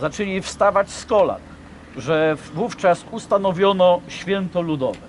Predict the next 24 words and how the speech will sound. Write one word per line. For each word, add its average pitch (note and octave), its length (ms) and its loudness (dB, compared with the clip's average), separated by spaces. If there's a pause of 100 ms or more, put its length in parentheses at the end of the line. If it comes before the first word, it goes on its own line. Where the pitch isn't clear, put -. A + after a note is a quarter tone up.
Święto, A#3+ 420 -2
które G3 500 4 (840)
też G3+ 160 -4
jest F3+ 180 -6
pewnym F3 360 -4
takim, E3+ 420 -6 (400)
takim E3+ 280 -6
symbolem F3 800 2 (320)
wyrażania F3+ 720 4
wdzięczności, F3+ 840 -6
ale F#3 160 0
przypominania G3 880 0
również F#3 600 -2 (260)
walki G#3 440 0
ruchu G#3+ 300 -2
ludowego F#3 720 2
w - 60 -12
kontekście F3 880 -4 (400)
tworzenia F3 460 0
państwa F#3 520 0
demokratycznego, F3+ 1300 -2 (180)
praw E3 340 2
dla C3+ 180 -2
chłopa, E3+ 680 0